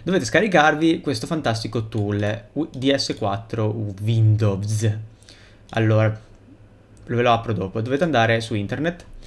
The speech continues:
Vi lascerò tutti i siti in descrizione comunque, quindi andate qua sotto, leggetevela tutta, tutta quanta e troverete anche i link. Dovete andare su questo fantastico sito princi-, principalmente e scaricare questo tool. Andate un po' in fondo, trovate download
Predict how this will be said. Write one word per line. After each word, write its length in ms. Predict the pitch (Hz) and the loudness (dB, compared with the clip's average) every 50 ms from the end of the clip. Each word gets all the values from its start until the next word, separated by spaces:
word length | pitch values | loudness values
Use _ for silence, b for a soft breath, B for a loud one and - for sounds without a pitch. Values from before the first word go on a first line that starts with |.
| B B B B B | B B B B B
Vi 80 | - 131 | 0 0
lascerò 260 | 135 131 - 143 139 | 0 2 2 0 0
tutti 180 | - 143 - 160 | 0 -2 -4 -4
i 40 | 135 | -2
siti 180 | - 139 135 | -2 -2 -2
in 60 | 131 | -2
descrizione 520 | 123 117 110 - 113 107 - - 117 110 110 | -2 -2 -4 -4 -6 -4 -2 -2 -2 -2 -2
comunque, 360 | 107 110 107 107 104 110 107 110 - - | -2 -2 -2 -2 0 -2 -2 -4 -6 -10
quindi 260 | - 117 110 107 104 - | -6 -4 -2 -2 -2 -4
andate 240 | - 113 113 113 120 | -4 -4 -2 -4 -2
qua 120 | 113 113 | -4 -4
sotto, 400 | 107 - 131 - - 143 139 139 | -2 -2 -4 -2 0 0 0 0
leggetevela 500 | 135 117 107 107 123 113 135 117 113 107 | 0 -2 -2 -2 -2 0 0 2 2 0
tutta, 460 | 110 143 147 139 - 151 147 147 147 | 0 -2 -4 -2 0 2 4 4 2
tutta 340 | 143 - - - 156 - 135 | 0 -6 -6 -6 -6 -4 -2
quanta 340 | 113 127 135 156 170 170 175 | -2 0 0 0 0 2 0
e 60 | 175 | 0
troverete 420 | - 123 113 113 110 123 117 - | 2 0 0 2 2 2 2 0
anche 320 | 120 123 131 139 135 - 131 | 0 0 0 -2 -2 -2 -2
i 140 | 120 117 104 | -2 -2 -2
link. 300 | 101 98 104 123 139 - | -2 -4 -4 -4 -6 -6
Dovete 840 | 185 180 - - - - - - - - - - - - - 147 147 | -8 -8 -10 -14 -18 -18 -18 -18 -18 -18 -18 -18 -14 -6 -4 -2 0
andare 160 | 170 170 139 | 2 2 2
su 60 | 117 139 | 2 2
questo 180 | 147 147 143 | 0 0 0
fantastico 400 | 156 156 - 208 190 208 180 160 | -2 0 0 -2 -2 -2 -2 -2
sito 400 | - - - 110 107 107 123 127 | -2 -2 -2 -2 -2 0 -2 -6
princi-, 320 | - - 117 110 110 - - 123 | -4 -4 -4 -4 -4 -6 -12 -12
principalmente 920 | 113 - 117 110 104 117 120 117 113 110 107 107 120 135 135 - 180 180 175 | -8 -6 -6 -4 -2 -2 -2 0 0 0 0 0 0 -2 -2 0 0 0 0
e 120 | 165 147 | 0 -2
scaricare 640 | - - 147 156 170 175 - 131 - 120 123 123 120 | -2 0 0 0 0 0 2 2 4 4 4 2 -2
questo 340 | - 110 107 - - 117 110 | -4 -6 -6 -6 -8 -10 -8
tool. 480 | - 101 92 92 92 92 95 101 101 - | -6 -6 -6 -4 -4 -4 -4 -4 -6 -8
Andate 280 | 139 123 113 110 110 139 | -4 -2 -2 -2 -2 -4
un 140 | 131 120 113 | -4 -4 -4
po' 120 | 110 110 | -4 -4
in 120 | 113 135 139 | -4 -4 -4
fondo, 380 | - - 117 107 104 110 117 | -4 -2 -2 0 0 0 -2
trovate 360 | 113 110 110 98 98 104 113 | -2 -2 -2 -2 -2 0 0
download 540 | 107 107 104 110 110 113 110 110 107 104 101 | -2 0 2 2 2 2 4 2 2 0 0